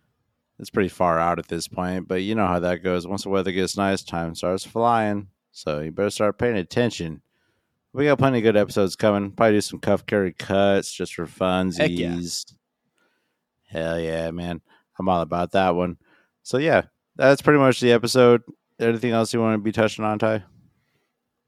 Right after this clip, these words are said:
Speaker 2: No, that covers it. Talk to you guys next week.
Speaker 1: Hell yeah. And that's pretty much what it is. That rounds out,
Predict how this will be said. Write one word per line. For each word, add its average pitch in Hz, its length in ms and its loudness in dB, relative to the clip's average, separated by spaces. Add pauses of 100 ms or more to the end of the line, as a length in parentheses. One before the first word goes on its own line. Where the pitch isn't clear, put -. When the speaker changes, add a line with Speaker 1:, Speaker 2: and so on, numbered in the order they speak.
(140)
Speaker 2:
No, 156 420 0 (200)
that - 120 -4
covers 190 300 0
it. 135 160 -4 (500)
Talk 151 180 4
to 151 60 -8
you 156 80 2
guys 143 120 2
next 151 200 -2
week. 180 260 2 (1120)
Speaker 1:
Hell 98 220 0
yeah. 107 320 6 (320)
And 85 240 -4
that's 90 180 -2
pretty 110 180 0
much 104 160 -2
what 113 160 4
it 113 100 -2
is. 131 200 0
That 98 160 2
rounds 98 280 2
out, 101 280 4